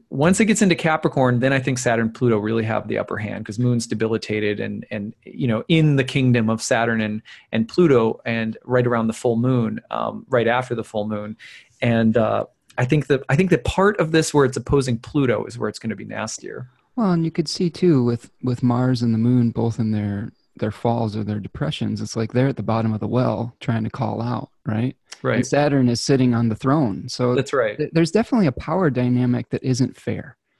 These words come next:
Speaker 1: Right.
Speaker 2: And
Speaker 1: It's not, it's, yeah, there is some, there's some degree of, like, it, it, it's not a fair fight.
Speaker 2: Right. Exactly.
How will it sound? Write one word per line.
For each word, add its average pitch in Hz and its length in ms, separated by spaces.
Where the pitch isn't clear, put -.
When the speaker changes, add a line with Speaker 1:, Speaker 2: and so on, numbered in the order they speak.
Speaker 1:
Right. 123 200
Speaker 2:
And 139 80
Speaker 1:
It's 151 160
not, 196 180
it's, 160 160
yeah, 143 220
there 143 180
is 147 100
some, 156 180
there's 139 200
some 170 220
degree 139 420
of, 120 160
like, 113 220
it, 120 160
it, 120 200
it's 120 240
not 143 260
a 127 40
fair 127 400
fight. - 520
Speaker 2:
Right. 110 300
Exactly. 113 500